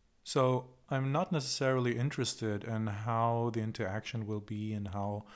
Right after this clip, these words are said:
my parents will feel and what they are doing. I'm basically quite selfish in the sense that I'm using this interaction in order to get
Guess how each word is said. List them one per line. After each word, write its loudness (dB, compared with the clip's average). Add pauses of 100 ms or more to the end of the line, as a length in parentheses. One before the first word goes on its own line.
(420)
my 0
parents -4
will -2
feel -4
and 0
what -6
they 2
are 4
doing. -2 (460)
I'm 2 (480)
basically 0
quite 2 (160)
selfish 0 (100)
in 0
the 0
sense 0
that 0
I'm 0
using 0
this 0
interaction -2 (100)
in -2
order 2
to -4
get -4